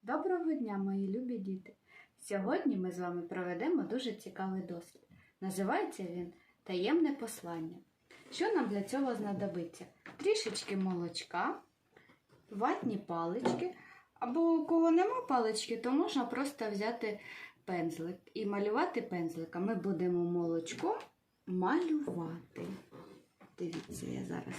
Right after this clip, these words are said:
малюнок зроблю на білому аркуші. Його ж, звісно, видно не буде, що я малюю.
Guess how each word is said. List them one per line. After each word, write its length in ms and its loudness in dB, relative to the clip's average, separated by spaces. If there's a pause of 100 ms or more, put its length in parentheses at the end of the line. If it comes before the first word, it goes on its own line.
(100)
малюнок 560 2
зроблю 560 -2 (920)
на 80 -2
білому 560 2
аркуші. 880 0 (720)
Його 380 0
ж, 100 0
звісно, 540 0
видно 480 0
не 200 -2
буде, 680 -4 (2000)
що 380 -10
я 260 -4
малюю. 680 -6